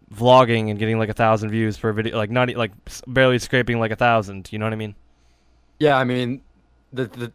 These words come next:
Speaker 2: the transition is always so tough, and it's so scary to take that step and transition. I've only been doing my new content, which is weird for me to say.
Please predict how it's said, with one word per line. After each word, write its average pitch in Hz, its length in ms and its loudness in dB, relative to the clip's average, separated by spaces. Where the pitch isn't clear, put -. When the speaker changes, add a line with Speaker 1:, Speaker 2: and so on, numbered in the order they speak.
Speaker 2:
the 135 120 -4
transition 151 640 2
is 120 140 2
always 117 440 2
so 110 260 -2
tough, 104 400 -2
and 110 160 -6
it's 101 140 -12
so 120 280 -2
scary 107 680 -6
to 92 480 -2
take 113 280 0
that 107 340 0
step - 560 -2
and 92 260 -8
transition. 98 760 -8
I've 127 260 0
only 143 300 0
been 104 240 -4
doing 107 260 0
my 101 160 -2
new 95 300 -8
content, 135 680 -4
which 110 160 -4
is 87 240 -10
weird 113 320 0
for 110 80 -10
me 101 140 -6
to 98 80 -6
say. 104 500 0